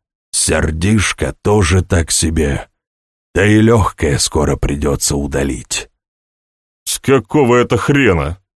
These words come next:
искренне удивился я. «Придётся удалить, чтобы печень влезла».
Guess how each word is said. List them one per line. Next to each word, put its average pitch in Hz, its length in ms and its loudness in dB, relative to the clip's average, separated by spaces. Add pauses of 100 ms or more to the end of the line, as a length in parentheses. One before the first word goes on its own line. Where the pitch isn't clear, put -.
(420)
искренне 90 540 0
удивился 80 640 0
я. 65 260 -14 (960)
«Придётся 110 720 2
удалить, 95 800 2 (140)
чтобы 120 460 0
печень - 600 0
влезла». 69 680 -6